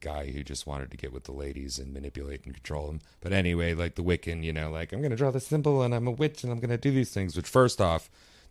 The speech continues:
don't go doing that because there's some power behind these things, and you don't wanna meet the things that you might be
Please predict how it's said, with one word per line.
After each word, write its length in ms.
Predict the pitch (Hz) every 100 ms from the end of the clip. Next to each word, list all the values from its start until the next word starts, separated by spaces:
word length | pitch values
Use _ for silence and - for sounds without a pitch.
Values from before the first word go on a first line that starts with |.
| _
don't 220 | 117 110
go 180 | 104 98
doing 320 | 92 95 85
that 160 | 80 76
because 260 | 78 85 80
there's 140 | 82 -
some 100 | 80
power 240 | 92 87
behind 320 | 80 80 78 76
these 160 | 73
things, 220 | 76 76 71
and 100 | 73
you 160 | 80 87
don't 180 | 85
wanna 240 | 85 82 78
meet 240 | 78 73
the 80 | 71
things 360 | - 78 76 67
that 160 | 73
you 120 | 69 73
might 220 | 80 76
be 280 | 78 73